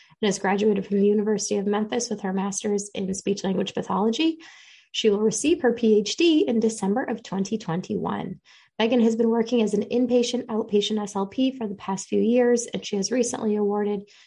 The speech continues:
a Distinguished Early Career Professional Certificate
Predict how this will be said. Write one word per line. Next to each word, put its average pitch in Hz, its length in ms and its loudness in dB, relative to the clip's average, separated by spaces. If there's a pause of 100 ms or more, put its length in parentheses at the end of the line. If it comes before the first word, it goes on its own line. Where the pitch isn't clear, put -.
(140)
a 185 140 2
Distinguished 302 640 -6
Early 277 240 0
Career 233 340 -2
Professional 214 500 -6
Certificate 202 720 -6